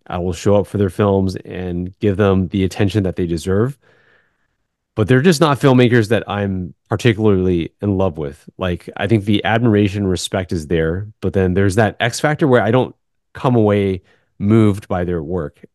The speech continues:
And again, I think they're brilliant, but this is just my own personal thing. Like, I just don't come away with,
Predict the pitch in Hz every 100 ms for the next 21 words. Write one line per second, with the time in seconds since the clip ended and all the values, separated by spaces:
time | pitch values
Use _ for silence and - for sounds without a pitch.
0 | - 110 117 127 101 101 139 143 107 123
1 | 156 117 107 101 _ _ _ _ 107 101
2 | - _ _ _ _ 110 110 123 107 90
3 | 110 107 104 - 113 107 90 - 85 85
4 | 82 87 98 95 104 - 110 95 92 87
5 | 87 87 85